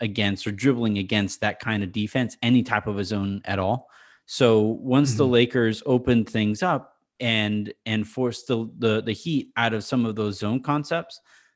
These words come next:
Speaker 1: that's, I think, when, when, and then, and then to those guys' credit, K C P especially, driving hard to the basket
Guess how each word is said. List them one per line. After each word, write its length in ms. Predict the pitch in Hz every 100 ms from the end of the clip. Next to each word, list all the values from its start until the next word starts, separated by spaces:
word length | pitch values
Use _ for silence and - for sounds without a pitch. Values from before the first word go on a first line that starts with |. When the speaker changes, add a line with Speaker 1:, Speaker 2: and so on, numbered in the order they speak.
| _ _
Speaker 1:
that's, 300 | - 123 -
I 60 | 120
think, 300 | - 113 101
when, 200 | 104 101
when, 440 | 104 104 95 92 90 _ - -
and 120 | 127
then, 360 | 190 196 147 -
and 160 | 135 139
then 280 | 180 165 135
to 140 | -
those 200 | 135 135
guys' 240 | - 120
credit, 480 | - 185 202 143 -
K 140 | - 131
C 120 | 135
P 180 | 127 123
especially, 600 | - 185 - 131 107 95 _ _ _ _ _ _ _ -
driving 460 | 156 - 151 196 180
hard 500 | 117 - 139 180 123
to 100 | 113
the 80 | 98
basket 480 | 95 - - -